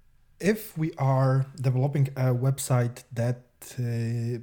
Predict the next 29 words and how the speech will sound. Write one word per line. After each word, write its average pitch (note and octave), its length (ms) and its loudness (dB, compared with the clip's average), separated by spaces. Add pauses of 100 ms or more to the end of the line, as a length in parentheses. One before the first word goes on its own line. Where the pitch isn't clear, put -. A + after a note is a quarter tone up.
(140)
needs A#2+ 560 -4 (200)
quite C3+ 400 2 (120)
often C#3 320 2
updates A2 640 -4 (100)
for A2+ 140 -6
some A#2 220 -2
reason, G2+ 440 -4 (120)
th-, G#2 120 -14 (140)
because B2 320 -6
it's, - 420 -4
um, G2+ 400 -6 (240)
evolving C3 640 2 (120)
quickly, B2 440 -2 (800)
uh, B2+ 280 4 (1000)
then G3 440 2
it's, - 420 -4
it's, D3 200 -4
it's C#3 260 -2
a D3 60 0
great, D3 500 0
uh, C3+ 240 6 (160)
place C#3 380 4
to C3 340 4
implement, B2 640 0
uh, A#2 320 -2
C - 200 -2
I A#2 80 0
C A#2 160 -4
D, G2+ 200 -8